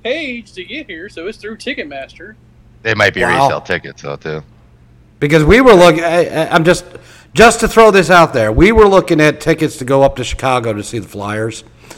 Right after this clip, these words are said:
Speaker 3: and I found tickets to see the Flyers in the lower bowl for a buck twenty-five.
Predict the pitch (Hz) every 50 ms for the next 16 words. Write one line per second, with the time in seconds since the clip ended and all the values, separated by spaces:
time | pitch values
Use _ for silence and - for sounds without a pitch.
0 | - _ - 107 113 117 123 131 - - 143 131 127 120 113 - 135 120 127 123
1 | 110 - - - - - - - - - _ _ - - - - - 139 110 110
2 | - - 139 156 180 202 175 143 113 107 101 101 101 - - - 131 120 113 107
3 | 107 110 113 117 113 110 104 90 85 104 101 98 95 92 - 104 98 95 87 78
4 | 101 95 - _ - - 90 85 78 - - 71 - - -